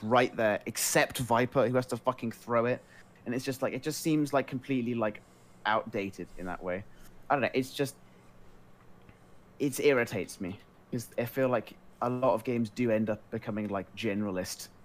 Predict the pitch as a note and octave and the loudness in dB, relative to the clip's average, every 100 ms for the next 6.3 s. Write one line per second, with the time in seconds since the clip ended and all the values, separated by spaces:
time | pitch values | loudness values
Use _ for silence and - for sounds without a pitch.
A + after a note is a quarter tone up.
0 | - - F2+ E2+ F2 F#2 - - A#2 F#2 | -20 -10 -6 -4 -4 -6 -8 -6 0 0
1 | F#2+ - F#2 F#2 - G2+ G#2 G2+ G2+ G2 | 0 -4 -4 -2 0 2 2 4 4 4
2 | F#2 - G#2+ G2 G#2+ F#2+ G2 D#2 - G2 | 2 2 0 2 0 -2 0 -2 -2 -2
3 | G#2 G2+ F#2+ G#2 F#2+ F#2+ F#2 F#2+ F#2+ F#2 | -2 -2 0 0 2 0 0 0 4 2
4 | F#2 - - - - - - A#2+ A2+ G#2+ | 0 -8 -20 -20 -18 -16 0 4 8 8
5 | G2 F#2 - G2+ G2+ G2 F#2 G2 G2+ - | 6 4 2 2 4 4 4 4 2 0
6 | G2+ F2+ | 0 0